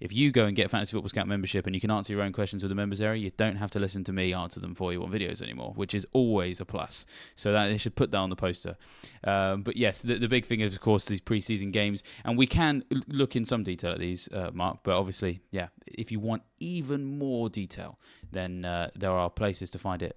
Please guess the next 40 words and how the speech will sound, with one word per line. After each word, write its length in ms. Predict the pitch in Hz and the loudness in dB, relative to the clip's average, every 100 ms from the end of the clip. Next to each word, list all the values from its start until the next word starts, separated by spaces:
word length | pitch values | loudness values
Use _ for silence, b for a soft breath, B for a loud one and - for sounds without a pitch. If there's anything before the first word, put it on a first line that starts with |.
| - | -6
Fantasy 200 | 98 95 | -6 -4
Football 160 | 101 101 | -8 -6
Scout 180 | 95 90 | -6 -6
membership 440 | 90 92 90 - | -6 -6 -8 -10
is, 320 | - 98 90 - b b - | -8 -4 -6 -8 b b -4
uh, 180 | 90 87 | -2 0
one 240 | 95 101 | 0 -2
of 120 | 92 | -2
them. 240 | 92 87 - B B - | -4 -6 -10 B B 2
And, 440 | 110 110 110 104 113 | 4 4 2 2 4
uh, 100 | 113 | 4
let's 200 | 160 175 | 2 4
jump 180 | 151 120 | 4 6
right 140 | 98 | 2
into 180 | 101 95 | 2 0
it. 80 | 92 | 0
Let's, 300 | 110 - 113 | -2 0 2
uh, 80 | |
we've 100 | 107 | 2
got 160 | 113 - | 2 2
twenty 340 | 147 131 123 | 2 4 2
teams 460 | 113 120 107 107 - | 2 0 2 0 -4
to 80 | 107 | 0
get 200 | 117 104 | 2 4
<laughs> 0 | |
through. 280 | - 107 95 | 4 2 2
I 40 | |
mean, 120 | 110 | 4
we're 80 | 113 | 4
not 140 | 123 | 4
gonna 100 | 123 | 6
go 140 | 117 123 | 10 10
through 200 | 113 120 | 10 6
each 260 | 120 104 | 4 4
one 100 | 113 | 2
individually 540 | 107 101 101 98 92 95 | 2 0 -2 -2 -4 -4
'cause 260 | 107 92 | -2 -2
some 400 | - - - 117 | -4 -6 0 2
of 80 | 107 | 4
them, 240 | 101 98 | 2 0